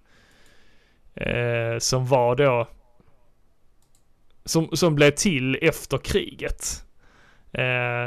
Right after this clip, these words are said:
där var det ju många som, eh, blev dysfunktionella på grund av att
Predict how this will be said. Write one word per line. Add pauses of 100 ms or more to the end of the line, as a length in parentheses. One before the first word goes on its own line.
(440)
där
var
det
ju
många
som, (760)
eh, (1400)
blev
dysfunktionella
på
grund
av
att